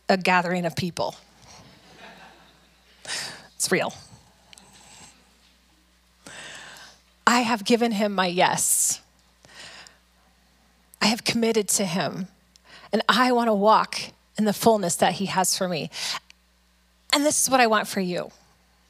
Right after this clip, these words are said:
For my community, for my friends who I walk life with, I want you to know, like,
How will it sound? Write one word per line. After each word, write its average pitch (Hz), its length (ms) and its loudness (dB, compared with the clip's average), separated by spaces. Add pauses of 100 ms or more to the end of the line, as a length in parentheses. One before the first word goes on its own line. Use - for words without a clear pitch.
(640)
For 240 140 2
my 247 180 4
community, 277 640 -2 (840)
for 247 140 4
my 240 260 4
friends 262 640 4
who 294 100 2
I 247 120 6
walk 226 360 2
life 214 340 2
with, 349 440 2 (1200)
I 262 120 6
want 277 180 2
you 269 100 0
to 254 100 0
know, 240 200 4
like, 208 240 4